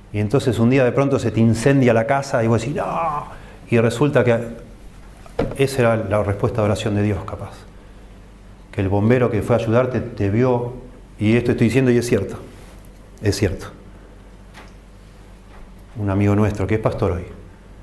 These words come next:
se le murió uno de sus hijos quemado. Y todo el mundo que fue ahí no lo podía creer. El hombre estaba, bueno, a partir de ahí se dedicó a ser, se, se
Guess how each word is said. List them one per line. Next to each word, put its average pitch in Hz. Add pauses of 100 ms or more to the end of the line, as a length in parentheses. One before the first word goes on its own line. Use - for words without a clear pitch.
(140)
se -
le 92
murió 98
uno 104
de 92
sus 98
hijos 101
quemado. 92 (920)
Y 92
todo 139
el 120
mundo 120
que 107
fue 107
ahí 117
no 120
lo 110
podía 107
creer. 98 (260)
El 101
hombre 113
estaba, 101 (800)
bueno, 107
a 104
partir 110
de 123
ahí 127
se 123
dedicó 101
a -
ser, 101
se, -
se -